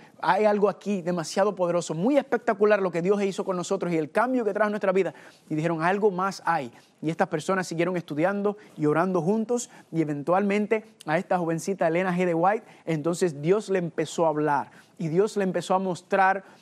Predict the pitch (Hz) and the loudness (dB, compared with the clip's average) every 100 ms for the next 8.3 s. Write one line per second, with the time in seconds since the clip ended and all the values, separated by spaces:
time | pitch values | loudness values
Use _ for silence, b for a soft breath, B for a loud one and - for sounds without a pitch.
0 | B - 196 208 202 202 - - 220 214 | B 2 2 4 2 -2 -2 0 2 2
1 | 214 214 202 214 202 202 202 - 190 190 | 0 0 2 0 0 0 0 0 -2 -2
2 | 170 226 202 156 - B - 175 170 170 | -2 -2 0 0 -4 B -4 -2 0 -2
3 | 196 190 175 208 196 180 202 220 175 156 | 0 0 0 -2 0 2 2 0 -2 -2
4 | 190 185 196 175 208 196 196 - 185 170 | -2 0 -2 0 0 0 0 0 -2 0
5 | 180 262 254 202 - 165 214 220 196 226 | 0 0 0 0 2 4 2 2 2 2
6 | 190 165 208 302 247 233 208 226 233 233 | 2 2 0 0 0 -2 2 2 2 0
7 | B B B 180 175 175 170 156 151 285 | B B B -2 0 -2 0 0 0 2
8 | 269 165 | 2 0